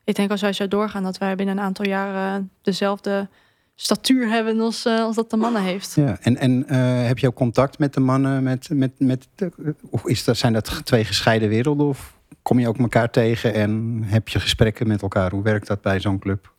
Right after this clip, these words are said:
Speaker 1: Nee, dat is vooralsnog wel, wel gescheiden. We zitten wel natuurlijk op hetzelfde complex. Eh, en onze gebouwen zitten ook aan elkaar vast.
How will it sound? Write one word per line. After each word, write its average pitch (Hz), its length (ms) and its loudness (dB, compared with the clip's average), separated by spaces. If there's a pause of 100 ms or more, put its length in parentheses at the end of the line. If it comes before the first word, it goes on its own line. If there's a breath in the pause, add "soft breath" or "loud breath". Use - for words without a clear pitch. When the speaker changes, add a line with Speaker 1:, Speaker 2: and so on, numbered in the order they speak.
(220 loud breath)
Speaker 1:
Nee, 220 160 4
dat 214 100 0
is 240 140 0
vooralsnog 247 380 2
wel, 214 380 0
wel 208 160 4
gescheiden. 240 640 0
We 247 60 -2
zitten 220 220 -2
wel 220 100 4
natuurlijk 220 260 0
op - 60 -16
hetzelfde 220 300 0
complex. 233 600 -2
Eh, 196 420 -4
en 202 100 0
onze 202 180 0
gebouwen 190 360 2
zitten 196 180 -2
ook 202 140 -2
aan 196 100 2
elkaar 190 260 0
vast. - 380 -2